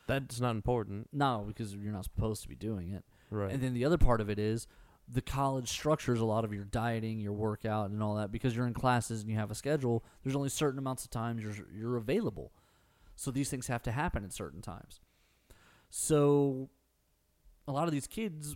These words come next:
Speaker 2: when they get to the pros,
Speaker 1: They're not managing their time well.
Speaker 2: they have to kind of figure out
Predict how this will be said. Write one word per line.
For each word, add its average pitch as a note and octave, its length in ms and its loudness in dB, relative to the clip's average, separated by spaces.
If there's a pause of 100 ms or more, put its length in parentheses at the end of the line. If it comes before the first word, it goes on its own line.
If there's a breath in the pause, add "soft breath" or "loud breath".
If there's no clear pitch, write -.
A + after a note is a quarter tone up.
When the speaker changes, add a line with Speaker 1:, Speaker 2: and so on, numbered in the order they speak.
(160)
Speaker 2:
when B2+ 160 -6
they A#2+ 100 -4
get A2+ 320 -2
to - 100 -10
the B2+ 80 -2
pros, C#3+ 720 2 (1080)
Speaker 1:
They're G#2+ 180 0
not G#2 200 -2 (100)
managing G#2+ 460 2
their F2 100 -2
time A#2+ 320 0
well. C#2 280 -12 (1300)
Speaker 2:
they D3+ 120 0
have F3 180 -2
to - 80 -6
kind E3 180 0
of C3+ 80 -2
figure B2+ 300 2
out A#2+ 460 0